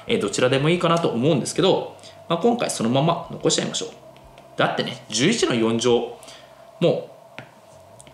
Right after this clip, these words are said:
三箇所出てきてんだから、十一の四乗だけ計算すればいいんですよ。一四六四一と。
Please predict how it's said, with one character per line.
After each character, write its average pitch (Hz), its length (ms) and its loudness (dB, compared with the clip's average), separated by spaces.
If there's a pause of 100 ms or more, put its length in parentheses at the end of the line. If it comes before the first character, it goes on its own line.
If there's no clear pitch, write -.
三 151 320 2
箇 254 80 2
所 - 140 2
出 131 120 2
て 175 120 2
き - 80 -4
て 113 60 2
ん 101 40 -2
だ 101 80 -6
か - 100 -2
ら、 135 380 0 (220)
十 131 160 0
一 156 160 0
の 185 40 2
四 120 220 4
乗 147 140 4
だ 156 100 6
け 175 120 2
計 120 220 0
算 151 160 0
す 151 120 0
れ 170 40 4
ば 135 60 2
い 123 40 0
い - 20 0
ん - 20 0
で 104 60 -4
す - 100 -10
よ。 - 60 -14 (180)
一 120 340 -2
四 110 300 2
六 - 200 -8
四 120 140 2
一 - 140 -4
と。 - 180 -8